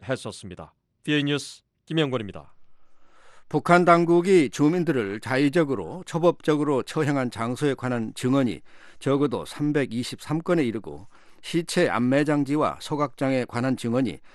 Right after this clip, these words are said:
Speaker 2: 이십오 건 나왔다는 조사 결과가 공개됐습니다. 김정은 통치 하에서도 이런 처형이 계속되고 있는 가운데 최근에는 비공개 처형이 늘고 있는 것으로 보고서에 나타났습니다.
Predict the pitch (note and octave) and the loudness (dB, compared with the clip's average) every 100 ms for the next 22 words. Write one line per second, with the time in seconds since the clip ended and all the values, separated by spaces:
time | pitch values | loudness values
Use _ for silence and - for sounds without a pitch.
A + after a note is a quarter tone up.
0 | - - B2+ C3 D3 A2 A#2 D#3+ C#3 G#2+ | -18 -2 -2 0 0 0 0 0 0 0
1 | A2 - A#2 G2+ - A#2 C3 A2+ - A2+ | -2 -4 -6 -6 -6 -6 -4 -8 -6 -8
2 | G2+ G2 A#2 B2+ - A2 G2+ F#2 - D#2+ | -6 -8 -6 -8 -8 -8 -8 -10 -14 -16
3 | D#2 - - - - - - - - - | -16 -18 -20 -20 -20 -20 -20 -20 -20 -20
4 | - - - C#3 D3 F3 F#3 E3 F3 F3 | -20 -20 -2 2 4 4 4 -2 0 0
5 | D#3 D#3 D3+ D3+ A#2 E2 C3+ D3 - D3+ | 2 0 0 -2 -2 -2 0 0 -2 -4
6 | C#3 C#3+ G#2+ - A2+ C#3 B2+ C3+ B2 B2 | -2 -2 -4 -6 -8 -8 -8 -4 -2 -2
7 | B2 G#2 A#2 F#2+ - - - - - - | -4 -4 -4 -6 -10 -18 -20 -20 -14 0
8 | E3 D#3+ F3 G2+ - - B2 C3 D3 D3 | 2 4 2 0 -4 -4 -2 2 2 4
9 | E3 - D3 B2+ C3+ A2+ A#2+ B2 B2 - | 0 0 -6 -2 -2 -2 -4 -2 -2 -2
10 | A2+ G#2+ G2 F#2 C3+ C3+ B2 A#2 G2+ F#2 | -4 -4 -6 -6 -4 -4 -4 -8 -6 -8
11 | G#2 A2+ G#2+ F2+ F#2 D#2 - C#2+ - - | -8 -8 -8 -12 -12 -14 -14 -16 -16 -20